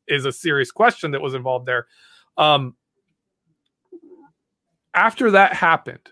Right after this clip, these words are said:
and he weathered that, the only things you ever heard about Ray Lewis was his team and his charity work. That's it. Ben Roethlisberger did the same thing. All you heard about Ben Roethlisberger was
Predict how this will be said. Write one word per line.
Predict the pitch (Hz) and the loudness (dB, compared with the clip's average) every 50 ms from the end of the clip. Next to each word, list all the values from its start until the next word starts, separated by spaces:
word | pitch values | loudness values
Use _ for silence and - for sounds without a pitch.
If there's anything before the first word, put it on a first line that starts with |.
| _ _ _ _ _ - | _ _ _ _ _ -14
and | 113 104 | -12 -8
he | 131 165 170 | -6 -6 -6
weathered | 147 139 135 151 151 170 170 202 190 175 143 127 | -6 -2 2 2 4 4 4 2 2 0 0 0
that, | 139 127 117 117 - - _ _ _ _ _ _ _ _ _ _ _ _ _ _ _ _ _ - | 0 0 0 -2 -4 -10 _ _ _ _ _ _ _ _ _ _ _ _ _ _ _ _ _ -14
the | 143 151 - _ - | -14 -12 -12 _ 0
only | 180 185 196 208 220 220 202 | 2 2 4 4 2 0 0
things | 190 214 190 180 160 139 | 0 0 -2 -2 -2 -4
you | 170 175 - - | -6 -6 -2 0
ever | 170 160 160 175 160 | 0 0 0 0 -2
heard | - 185 170 160 | 0 0 0 0
about | 156 147 147 143 139 139 | 0 2 2 2 2 0
Ray | 147 151 151 | 0 -2 -2
Lewis | 147 143 156 170 156 135 113 110 - - - - - - | 0 2 2 2 2 2 0 -4 -10 -18 -20 -20 -16 -10
was | 139 135 135 127 - | -8 -6 -6 -6 -8
his | - 156 139 127 120 - | -8 -8 -6 -6 -8 -12
team | - - - 165 175 190 196 208 220 220 - _ | -10 -8 -6 -6 -4 -4 -6 -6 -10 -14 -12 _
and | - 160 160 | -6 -6 -6
his | 151 156 165 160 160 | -4 -4 -6 -6 -6
charity | - - - 151 139 131 120 117 | -6 -2 -2 0 0 -2 -4 -6
work. | 117 - - - - _ - _ _ _ _ _ _ _ _ _ _ | -10 -12 -14 -16 -16 _ -20 _ _ _ _ _ _ _ _ _ _
That's | - 139 127 120 - - _ _ - | 0 0 0 0 -2 -10 _ _ -6
it. | 156 127 117 - _ _ _ _ _ _ _ _ _ _ _ _ _ _ _ _ _ - | -4 -4 -4 -6 _ _ _ _ _ _ _ _ _ _ _ _ _ _ _ _ _ -14
Ben | 131 120 151 165 202 226 | -6 0 2 2 2 4
Roethlisberger | 233 247 262 277 269 - 202 - - 196 180 165 165 165 156 | 6 6 6 6 6 4 0 0 2 0 2 2 2 0 2
did | 165 180 175 156 | 2 0 0 0
the | 151 135 | -2 -4
same | - - 156 147 147 151 151 | -4 -2 0 0 0 0 -2
thing. | 139 - - 170 139 120 - | -4 -2 -2 -2 -2 -2 -2
All | - 120 127 | -2 -2 -2
you | 139 151 151 | 0 0 2
heard | 175 180 | 2 2
about | 180 190 190 185 185 | 4 4 4 4 4
Ben | 208 196 190 | 2 2 4
Roethlisberger | 196 214 226 233 226 196 160 - - 170 156 147 156 151 143 | 4 4 4 4 2 0 -4 -2 -2 -2 -2 0 -2 -2 0
was | 139 131 127 123 120 - | 0 0 0 0 -4 -8